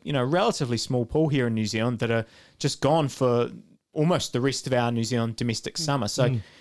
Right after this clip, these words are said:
Speaker 1: that'll be very interesting. But look, I'll, I'll
Speaker 2: Call
Speaker 1: throw
Speaker 2: up for you, Stuart, potentially for, for Auckland. Get, stay fit.
Speaker 1: Uh, yeah, I don't think so. I don't think so. I think Adi Ashok's got me covered, well and truly covered there. But, um, I'll throw a few names out for,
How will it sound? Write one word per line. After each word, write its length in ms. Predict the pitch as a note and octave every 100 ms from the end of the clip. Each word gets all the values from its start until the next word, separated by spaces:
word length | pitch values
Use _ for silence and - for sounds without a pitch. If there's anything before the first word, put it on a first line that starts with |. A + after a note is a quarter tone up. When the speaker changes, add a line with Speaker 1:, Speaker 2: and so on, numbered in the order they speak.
| -
Speaker 1:
that'll 180 | E3 D#3+
be 80 | D#3+
very 280 | D3+ D3 C#3+
interesting. 380 | C#3+ D3+ B2
But 240 | B2 D3+ -
look, 260 | F3+ F3+ _ -
I'll, 180 | D#3+ D#3
I'll 120 | E3
Speaker 2:
Call 220 | - G3
Speaker 1:
throw 60 | E3
Speaker 2:
up 100 | -
for 80 | D3
you, 140 | F3+
Stuart, 260 | - C3+ -
potentially 500 | A#2+ C3 A#2+ B2 A#2
for, 380 | B2+ B2 A#2 A2+
for 160 | C3
Auckland. 360 | C3+ D3 B2+ G#2+
Get, 100 | C#3
stay 200 | - D3
fit. 240 | - E3+ - - - -
Speaker 1:
Uh, 280 | C3+ A#2+ A#2
yeah, 160 | B2+ B2+
I 20 |
don't 180 | E3 D#3+
think 140 | C3+
so. 140 | -
I 60 | A2+
don't 200 | C#3 B2+
think 140 | B2+
so. 160 | - A#2+
I 40 |
think 160 | A2+ B2
Adi 200 | A#2+ A#2
Ashok's 420 | A2+ A2+ A#2+ -
got 180 | - -
me 260 | B2 A2+ - _
covered, 320 | - A#2+ B2+ D3+
well 200 | C#3+ C3
and 100 | B2
truly 260 | C#3 B2+
covered 340 | A#2+ C3 B2 A2+
there. 220 | C3+ A2+
But, 280 | - D#3+ - A2+ -
um, 280 | E3+ E3+ D#3+
I'll 120 | E3+
throw 180 | F3+ A3+
a 60 | B3
few 180 | A#3 F#3+
names 300 | E3+ E3+ E3
out 180 | D3+
for, 480 | - D#3+ D3 C#3+ C#3